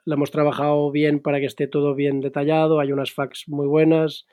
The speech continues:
Si, si la gente le queda alguna duda, puede mandarnos un mail con las preguntas, que así también se la podemos responder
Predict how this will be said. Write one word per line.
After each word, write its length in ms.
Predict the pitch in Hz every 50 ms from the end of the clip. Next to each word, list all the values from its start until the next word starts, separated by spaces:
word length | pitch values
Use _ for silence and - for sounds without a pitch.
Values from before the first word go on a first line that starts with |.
| _ _ _ - - - _ _
Si, 340 | - - - 147 143 165 165
si 160 | - - 147
la 100 | 147 135
gente 280 | - 147 143 143 165 156
le 100 | 156 139
queda 220 | 160 156 151 151
alguna 240 | 147 143 151 147 143
duda, 300 | 147 151 151 147 143 -
puede 180 | 156 147 143
mandarnos 420 | 139 139 135 139 139 135 139 127 123
un 80 | 131
mail 160 | 135 139 139 127
con 100 | 139 135
las 100 | 123 -
preguntas, 600 | 143 135 135 143 143 135 143 135 127 - - _
que 100 | - 143
así 340 | 127 135 131 120 - - 135
también 260 | 143 135 139 139 127
se 100 | - 135
la 120 | 135 131
podemos 340 | 117 143 139 131 135 135 131
responder 460 | 131 127 - - 139 135 135 135 135